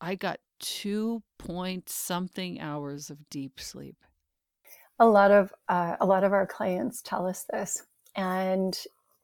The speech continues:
Speaker 2: we don't have human studies on the circadian rhythm balancing effects of spermidine, but we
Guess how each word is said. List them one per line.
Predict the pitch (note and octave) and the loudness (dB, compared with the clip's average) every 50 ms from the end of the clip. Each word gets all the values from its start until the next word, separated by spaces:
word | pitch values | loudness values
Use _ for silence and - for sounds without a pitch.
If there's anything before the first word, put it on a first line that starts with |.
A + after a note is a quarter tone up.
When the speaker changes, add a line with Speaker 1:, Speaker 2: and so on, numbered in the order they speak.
| _ _ - | _ _ -2
Speaker 2:
we | G#3 G3 A3 G#3+ G3+ | 2 2 4 4 4
don't | F#3 A#3+ A#3+ B3 C4+ C#4+ C#4 | 4 4 4 4 4 2 0
have | - - C#4 B3 | 0 -2 -4 -4
human | - - - A3+ G#3+ G#3+ G#3+ G#3+ G#3+ A3 - | -4 -2 -2 0 0 0 0 0 0 -2 -2
studies | - - - F3 F3 F#3+ G3+ A3 A#3 C4+ D4 - - - _ - | -4 -4 -4 -2 0 0 0 0 0 -2 -4 -6 -8 -12 _ -6
on | G3 F#3+ G3 G3 G#3 A3 A3+ A#3+ B3+ B3 - _ _ _ _ _ | -4 -2 -2 0 0 0 0 0 -2 -2 -6 _ _ _ _ _
the | - F3+ F3 F#3+ F#3+ F#3 F#3 F#3+ F#3 F#3+ - _ _ _ _ _ _ _ _ _ _ _ _ _ _ _ - | -6 -4 -2 0 0 0 0 0 0 -2 -4 _ _ _ _ _ _ _ _ _ _ _ _ _ _ _ -12
circadian | - - - G#3 G3 - - - - A3+ A3 G#3+ A3+ A3+ A3+ A3 A3 A3 A3+ - - | -6 0 2 2 2 0 -2 -4 0 0 2 2 2 2 2 2 0 0 -2 -4 -6
rhythm | C4 G3 G#3 G#3 G3+ F#3+ G3 G#3 G3+ G3 F#3+ G3 G3 G3 - - _ _ _ _ _ _ _ _ _ - A3 - | -6 -2 2 4 4 4 4 4 2 4 4 4 2 2 0 -2 _ _ _ _ _ _ _ _ _ -18 -8 -4
balancing | - F3+ E3+ G3 G3 G#3 G#3+ A3 - - - A#3+ A#3 A#3 A#3 - - | -2 0 0 2 2 2 0 0 -2 -2 -2 -2 0 0 -2 -2 0
effects | A#3 A3 - - A#3 A3 G#3+ - - - | -2 -2 0 0 0 0 0 0 -2 -2
of | A3 G3+ | -2 -2
spermidine, | - - - - G#3+ G#3 G#3+ A3 A3 G#3 A3 G#3+ G#3+ G#3 F#3 | -2 -4 -4 -2 -2 0 0 0 0 0 0 0 0 0 0
but | G3+ G3 - B3+ | -2 -2 -2 0
we | G3 G3 F#3+ | 0 0 0